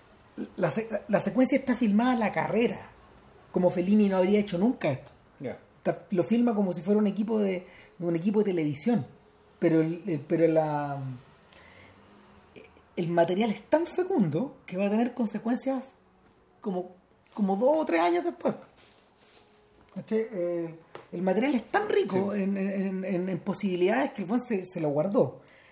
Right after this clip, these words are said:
Speaker 1: Y la, bueno, la siguiente secuencia es Fellini entrevistando a los futuros extras del Satiricón.
Speaker 2: Claro,
Speaker 1: Esa
Speaker 2: los
Speaker 1: weá es
Speaker 2: ma-,
Speaker 1: la raja.
Speaker 2: los Matarifes, que es la secuencia del Matadero.
Speaker 1: No, maravilloso. Se pasó. El, no, hay, hay, hay un mundo, hay
Speaker 2: O
Speaker 1: un
Speaker 2: sea, primero están los Matarifes, ¿cachai?
Speaker 1: Claro.
Speaker 2: Que es bien interesante porque el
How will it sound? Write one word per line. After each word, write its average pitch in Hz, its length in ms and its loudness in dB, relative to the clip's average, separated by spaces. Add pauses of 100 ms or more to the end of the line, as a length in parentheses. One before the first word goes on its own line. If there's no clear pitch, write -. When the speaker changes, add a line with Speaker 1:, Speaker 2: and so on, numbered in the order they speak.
(180)
Speaker 1:
Y 160 120 -4
la, 143 80 -4 (100)
bueno, - 180 -18
la 104 120 -16
siguiente - 380 -10
secuencia 196 520 2
es 170 100 2
Fellini 165 340 -4
entrevistando 175 680 -4
a 180 40 6
los 151 120 0
futuros 156 420 -2
extras 160 300 -6
del 151 100 -10
Satiricón. 143 520 -12
Speaker 2:
Claro, 127 360 -10
Speaker 1:
Esa 120 120 -8
Speaker 2:
los 120 40 -4
Speaker 1:
weá 135 80 0
es 135 60 -4
Speaker 2:
ma-, - 100 -6
Speaker 1:
la - 60 -6
raja. - 220 -8
Speaker 2:
los 151 100 -4
Matarifes, 165 440 -2 (400)
que - 100 -8
es 143 40 -2
la 139 60 -4
secuencia 147 340 -6
del 135 80 -4
Matadero. 131 320 -4
Speaker 1:
No, 110 180 -8
maravilloso. - 440 -12 (160)
Se - 120 -8
pasó. 131 280 -6 (280)
El, 175 300 4
no, 170 160 8
hay, 185 160 8
hay, 185 180 4
hay 175 180 8
un 208 80 8
mundo, 214 240 6
hay 202 80 4
Speaker 2:
O - 20 6
Speaker 1:
un 214 60 6
Speaker 2:
sea, 190 120 4
primero 196 200 2
están 254 160 -2
los 240 80 0
Matarifes, 208 500 -2
¿cachai? 151 180 -10
Speaker 1:
Claro. 151 80 0
Speaker 2:
Que 139 60 -2
es 143 60 -4
bien 175 120 -4
interesante 202 420 -6
porque 180 420 -8
el 156 500 -4